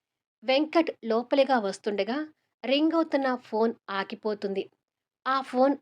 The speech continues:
అలాగే పట్టుకొని లోపలికొచ్చి తడి శరీరంతో కనిపిస్తున్న భార్యని అలా అద్దంలో నుంచి చూస్తూ ఫ్రీజ్ అయిపోతాడు.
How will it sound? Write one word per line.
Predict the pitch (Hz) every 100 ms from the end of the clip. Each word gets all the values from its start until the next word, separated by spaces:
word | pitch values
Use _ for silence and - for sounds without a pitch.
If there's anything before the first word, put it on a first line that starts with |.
| -
అలాగే | 220 220 262 277 262
పట్టుకొని | 202 190 - 220 214 - 196
లోపలికొచ్చి | 202 202 226 233 208 190 - 269 311 - _ _ _ -
తడి | 277 285 330
శరీరంతో | 320 254 254 247 240 240
కనిపిస్తున్న | 233 214 214 226 220 233 226 196
భార్యని | 190 190 208 226 226 214 - _ _ -
అలా | 277 285 269 -
అద్దంలో | 233 214 214 294 285 277
నుంచి | 254 247 -
చూస్తూ | - 196 196 247 226 - _ -
ఫ్రీజ్ | - 214 220 226 240
అయిపోతాడు. | 220 196 196 196